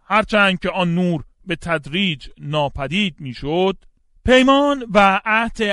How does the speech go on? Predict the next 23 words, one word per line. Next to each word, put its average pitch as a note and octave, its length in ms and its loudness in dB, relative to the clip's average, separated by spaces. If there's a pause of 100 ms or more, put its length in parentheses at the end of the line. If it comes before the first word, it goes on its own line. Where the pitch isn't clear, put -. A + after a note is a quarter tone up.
(100)
عتیق F#3+ 680 -2 (100)
شریعت E3 840 -6 (220)
در C#3+ 260 -4
خدمت C3+ 600 -10 (240)
مرگ D#3 480 0 (120)
بود. G2 380 -12 (300)
وقتی E3 540 0
گفته D3 280 -4
می‌شود D#3+ 420 -2
که D#3+ 380 -2 (240)
بر C#3+ 360 0 (200)
سنگ‌ها C#3+ 800 -2
حک B2+ 280 -10
شده A#2 280 -10
بود، D#3+ 560 -2 (400)
می‌دانیم E3 440 0
که D#3 340 -4 (120)
پولس D3+ 480 -6 (220)
در C#3+ 200 0
مورد D3+ 600 -4 (100)
ده C3 260 -2
فرمان C3+ 520 -6
صحبت A2 480 -10